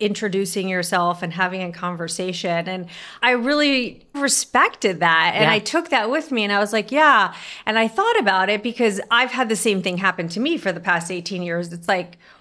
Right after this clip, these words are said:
Speaker 1: "Well, what do you know? You're just, like, a stay-at-home
Speaker 2: Yeah.
Speaker 1: mom."
Speaker 2: It's almost like they're deciding if they should dismiss you or if you could do something for them.
Speaker 1: Right. And then I felt like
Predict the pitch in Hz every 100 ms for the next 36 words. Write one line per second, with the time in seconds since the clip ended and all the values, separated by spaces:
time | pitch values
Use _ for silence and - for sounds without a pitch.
0 | - 226 208 240 240 247 262 202 170 180
1 | 196 208 202 - - 185 190 175 196 180
2 | 185 180 170 175 220 190 147 - - 208
3 | 202 196 185 185 160 156 151 131 - 160
4 | 160 143 135 131 127 135 127 127 120 127
5 | 143 135 131 131 127 123 - 156 143 131
6 | 170 156 143 160 147 - 370 392 349 247
7 | 202 196 - 294 311 370 381 370 - 311
8 | 302 285 240 254 247